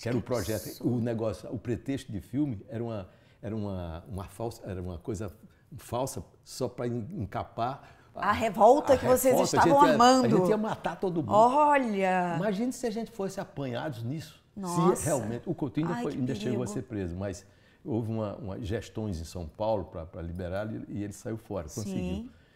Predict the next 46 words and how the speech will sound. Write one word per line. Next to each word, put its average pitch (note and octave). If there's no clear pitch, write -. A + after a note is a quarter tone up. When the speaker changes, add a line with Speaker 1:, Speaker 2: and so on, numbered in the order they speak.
Speaker 1:
Eu A#2
fui B2+
na A2+
casa G#2
dessa G2
prima A#2
com A2+
a -
Dona G#2
Elizabeth. G#2
No A2
terceiro C#3
dia G#2+
que -
eu G#2+
tava G#2
aí, G#2+
o -
marido G2
da E2
minha F#2
prima, F#2
que -
era E2
uma E2
pessoa D#2+
que -
não F2+
tinha G2
nada B2+
a -
ver E2
com D#2
essas -
coisas, A2
né? E2+
Não F#3
tinha E3+
Speaker 2:
Aham. E3
Speaker 1:
mesmo, A#2+
né? E2
Era D#2+
um D2+
empresarinho D#2+
lá. F#2
Speaker 2:
Aham. A#3+